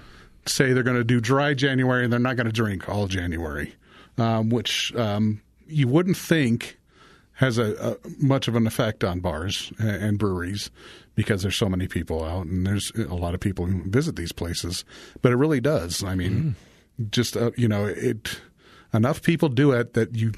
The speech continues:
Speaker 1: you tend to notice in your, in your
Speaker 2: Really?
Speaker 1: sales numbers. So, um, along those lines, though, you're seeing a lot of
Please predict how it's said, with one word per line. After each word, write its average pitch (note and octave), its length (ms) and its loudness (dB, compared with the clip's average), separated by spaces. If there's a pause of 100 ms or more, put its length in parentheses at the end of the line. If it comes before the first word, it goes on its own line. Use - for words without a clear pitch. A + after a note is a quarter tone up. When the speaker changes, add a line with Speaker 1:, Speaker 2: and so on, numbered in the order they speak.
Speaker 1:
you B2 220 0
tend C3+ 240 0
to B2 40 2
notice G#2+ 380 0
in G2 100 0
your, F#2+ 140 0
in G2 80 -2
your G#2+ 80 0 (140)
Speaker 2:
Really? F3+ 140 2
Speaker 1:
sales A2+ 360 0
numbers. E2 340 -6
So, F2+ 300 -2 (540)
um, A#2+ 420 0 (2750)
along D#3+ 420 4
those A2+ 220 2
lines, G#2 360 0
though, A2+ 180 4
you're A#2+ 160 2
seeing C#3 240 2
a C3 60 4
lot C3 280 2
of A#2+ 420 0